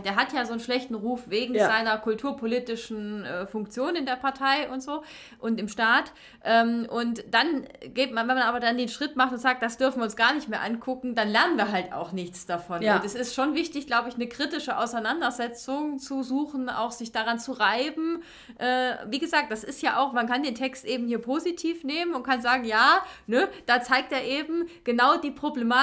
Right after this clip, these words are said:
Speaker 1: äh, von Gerüchten
Speaker 2: Ja.
Speaker 1: und wie man die Wahrheit dann nicht wieder einfängt. Aber selbstverständlich ist das wieder so vage. Äh,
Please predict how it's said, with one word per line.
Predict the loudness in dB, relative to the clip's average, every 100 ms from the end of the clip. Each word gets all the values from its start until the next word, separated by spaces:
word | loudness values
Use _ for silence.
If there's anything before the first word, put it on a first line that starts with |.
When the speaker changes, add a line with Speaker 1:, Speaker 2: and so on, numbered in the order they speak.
| 4 0 -2 -4 -6
Speaker 1:
äh, | 0 0 0
von | 0 -2 2
Gerüchten | 0 2 0 -2 -4 -2 0
Speaker 2:
Ja. | 0 0 0
Speaker 1:
und | 0 -2 -4
wie | -2
man | 0 -2 -2
die | -4 4
Wahrheit | 4 4 0
dann | 0 -2
nicht | -2
wieder | -2 0
einfängt. | 0 -2 -4 -6 -6 -6 -10 -20 -2
Aber | 4 6 6 4 4
selbstverständlich | 2 -2 0 -4 -2 -4 -4 -4
ist | -6 -8
das | -6 -2
wieder | -2 0
so | 0 2
vage. | 4 4 4 0 0 0 -2 -6 -20 _ -4
Äh, | 0 0